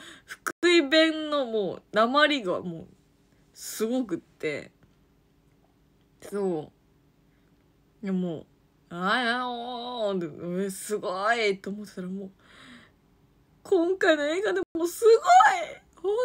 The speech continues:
当にね、迫真の演技ってやつ。そう、そういうこと。すごかった。でもそれの感動もありつつ、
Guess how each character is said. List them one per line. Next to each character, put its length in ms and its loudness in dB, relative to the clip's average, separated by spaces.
当 100 -2
に 60 -2
ね、 160 -10
迫 220 -12
真 240 -2
の 80 2
演 140 2
技 80 -6
っ 40 -10
て 140 -8
や 80 -2
つ。 180 -16
そ 440 2
う、 40 -20
そ 180 -2
う 40 2
い 20 2
う 60 -4
こ 120 -6
と。 340 -2
す 200 -20
ご 100 -20
か 200 -20
っ 40 -20
た。 100 -20
で 60 -10
も 100 -6
そ 140 -12
れ 80 -4
の 120 -6
感 260 -6
動 120 -4
も 160 -4
あ 80 -4
り 140 -6
つ 160 -16
つ、 340 -12